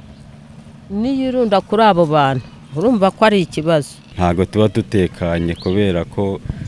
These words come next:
Speaker 2: eh, urumva ikibazo nk'icyo ngicyo kiramutse kibaye,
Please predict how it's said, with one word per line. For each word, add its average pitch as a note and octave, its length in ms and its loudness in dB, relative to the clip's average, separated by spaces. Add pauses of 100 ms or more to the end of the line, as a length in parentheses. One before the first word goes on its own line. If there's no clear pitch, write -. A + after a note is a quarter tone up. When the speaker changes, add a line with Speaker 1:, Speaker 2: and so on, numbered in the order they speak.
(360)
Speaker 2:
eh, E2 80 -4
urumva E2+ 720 -4
ikibazo F2+ 640 -4
nk'icyo F2 280 -4
ngicyo G2+ 260 -2
kiramutse F2+ 500 -2
kibaye, D#2+ 640 -2